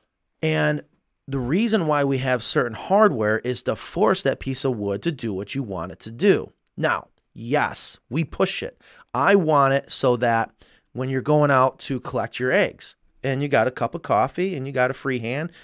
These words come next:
and you only need one hand to open up something. And we do everything we can to predict what that lumber is gonna do. But sometimes it's not gonna, it's gonna move on you and it may not be perfectly flush when you close it.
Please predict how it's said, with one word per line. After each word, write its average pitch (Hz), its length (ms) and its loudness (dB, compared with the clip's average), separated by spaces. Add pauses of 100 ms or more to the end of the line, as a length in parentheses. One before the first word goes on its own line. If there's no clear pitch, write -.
and 139 80 -4
you 170 60 2
only 202 140 2
need 214 180 -2
one 175 180 -2
hand 139 220 -4
to 107 60 -6
open 113 220 -4
up 104 140 -8
something. 71 420 -10 (300)
And 139 100 -6
we 156 100 -4
do 151 420 0 (160)
everything 160 420 0
we 147 80 -4
can 120 340 -2
to 123 240 -6
predict 113 560 -4
what 127 160 -6
that 117 200 -2
lumber 123 280 0
is 147 100 2
gonna 151 200 0
do. 151 280 2 (260)
But 120 160 -2
sometimes 170 600 0
it's 139 200 -4
not 131 300 -4
gonna, 139 340 -2 (260)
it's 117 100 -6
gonna 208 180 4
move 208 260 6
on 117 260 0
you 87 180 -8
and 120 140 -6
it 120 60 -4
may 139 200 -4
not 139 200 -6
be 143 120 -2
perfectly 131 360 -4
flush 110 300 -4
when 113 120 -8
you 117 60 -8
close 196 340 -2
it. 85 140 -8